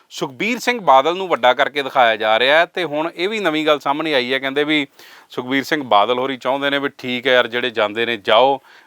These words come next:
ਵੀ ਮੈਂ ਤੇ ਚੰਗਾ ਹੋਇਆ ਚਲੇ ਗਏ, ਮੈਂ ਤਾਂ ਹੁਣ ਟੀਮ ਹੈ ਜਿਹੜੀ ਚਾਲੀ ਪੰਤਾਲੀ ਸਾਲ ਦੀ ਨੌਜਵਾਨਾਂ ਦੀ ਟੀਮ ਰੱਖਣੀ ਹੈ, ਜਿਹੜੇ ਲੰਮਾ ਸਮਾਂ ਮੇਰਾ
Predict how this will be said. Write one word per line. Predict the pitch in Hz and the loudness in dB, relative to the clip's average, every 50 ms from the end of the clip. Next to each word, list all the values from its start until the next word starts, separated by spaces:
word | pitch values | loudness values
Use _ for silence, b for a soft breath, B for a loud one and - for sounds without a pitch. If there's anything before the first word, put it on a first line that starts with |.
| b _ | b _
ਵੀ | 135 131 | -8 -6
ਮੈਂ | 123 113 110 113 117 | -4 0 0 0 0
ਤੇ | 113 120 | 0 -2
ਚੰਗਾ | - - 113 110 117 117 | -2 -4 0 4 4 4
ਹੋਇਆ | 113 113 113 113 110 | 4 4 4 2 2
ਚਲੇ | 107 - 107 107 107 | 2 -2 -4 -4 -2
ਗਏ, | 107 123 | -2 -4
ਮੈਂ | 120 117 113 107 | -4 -2 -2 -2
ਤਾਂ | 104 120 113 | -2 -4 -6
ਹੁਣ | 107 117 110 - | -6 -8 -10 -8
ਟੀਮ | - 117 113 117 113 | -8 -8 -6 -4 -4
ਹੈ | 113 110 | -4 -4
ਜਿਹੜੀ | 113 120 135 147 | -4 -6 -6 -8
ਚਾਲੀ | - - 120 110 110 110 | -4 0 0 0 0 -2
ਪੰਤਾਲੀ | 104 113 104 - 107 110 110 101 | -6 -10 -4 -2 -2 -2 -2 -4
ਸਾਲ | - 113 104 104 104 104 | -2 0 0 0 0 -2
ਦੀ | 120 127 | -6 -8
ਨੌਜਵਾਨਾਂ | 123 110 104 104 104 104 110 110 107 107 110 107 | -6 -6 -4 -4 -4 -6 -6 -6 -4 -4 -6 -6
ਦੀ | 110 | -8
ਟੀਮ | 104 110 107 104 104 | -10 -10 -12 -10 -8
ਰੱਖਣੀ | 104 98 - - 104 110 | -10 -10 -10 -12 -14 -12
ਹੈ, | 120 | -12
ਜਿਹੜੇ | 123 139 143 139 | -10 -10 -10 -8
ਲੰਮਾ | 113 107 104 104 104 107 107 | -8 -8 -8 -4 -2 -2 -2
ਸਮਾਂ | - 107 101 101 110 | -4 -6 -6 -6 -6
ਮੇਰਾ | 123 123 110 110 113 135 170 | -6 -4 -2 0 0 0 -2